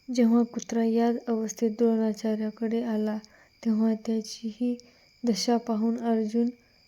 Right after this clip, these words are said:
विचार करू लागला की, "कुत्र्याच्या तोंडात इजा होऊ नये, अशा प्रकारे बाण मारण्याची विद्या तर मला सुद्धा ठाऊक नाही." अर्जुनाने गुरु द्रोणाचार्यांना विचारले,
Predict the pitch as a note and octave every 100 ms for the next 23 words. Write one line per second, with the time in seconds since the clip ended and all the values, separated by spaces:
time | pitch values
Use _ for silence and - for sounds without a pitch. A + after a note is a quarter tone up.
0 | _ A#3 - A#3+ A#3 A#3 A3+ A3 A3 A3
1 | G#3+ G#3+ - - - B3 A3+ A#3 A3 B3+
2 | A#3+ A#3 A3 A#3 A3+ A#3 A3+ A#3+ A#3 A3+
3 | A3 A3 G#3+ A3+ A3 - B3 - A#3 A#3
4 | A3 G#3+ A3+ A3 A3 A3+ A3+ - A3+ G#3+
5 | - A#3 - - - _ - B3+ G#3 A#3
6 | A#3 A#3+ A#3 A#3 A3+ A#3 - A3 A3+ A3
7 | G#3+ G#3+ G#3+ G#3+ G3+ G3 F#3+ _ _ -
8 | - _ - _ _ _ _ _ - A#3
9 | A#3 A3 A3+ A3+ A3+ A3+ A3 A3+ A3+ A#3
10 | A3+ A3+ A3 A3 A3+ A3 A3 G#3+ A3 A3
11 | G#3+ A3 G#3+ G#3+